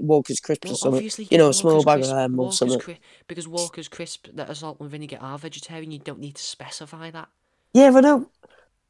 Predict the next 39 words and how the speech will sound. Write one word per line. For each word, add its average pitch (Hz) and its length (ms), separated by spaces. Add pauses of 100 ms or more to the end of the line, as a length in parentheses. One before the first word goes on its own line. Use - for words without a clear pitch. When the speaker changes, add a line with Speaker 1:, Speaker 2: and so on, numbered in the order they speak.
(100)
Speaker 1:
I'm 269 140
just 269 240
saying, 254 480
because 185 400 (260)
knowing 247 320
you 233 80
was 165 120
like, 160 160
"Oh, 180 240 (640)
th-, 143 200
that 156 180
ain't 160 180
vegetarian, 160 580
Speaker 2:
Well, 180 140
Speaker 1:
that." 160 60
Speaker 2:
no, 185 160
Speaker 1:
Or, 180 120
Speaker 2:
because 160 160
I 147 60
Speaker 1:
you 156 80
Speaker 2:
know 156 60
Speaker 1:
know. 147 120
Speaker 2:
it's 139 80
vegetarian. 170 800 (1500)
Speaker 1:
Anyway, 156 440 (240)
Speaker 2:
I, 180 200
I 190 240
Speaker 1:
I, 202 80
I 196 40
ju-, 185 180
I 214 120
just, 185 340
I 214 140
just 190 200
thought 170 160
it 156 40
was 156 100
beneficial 156 540
because 139 360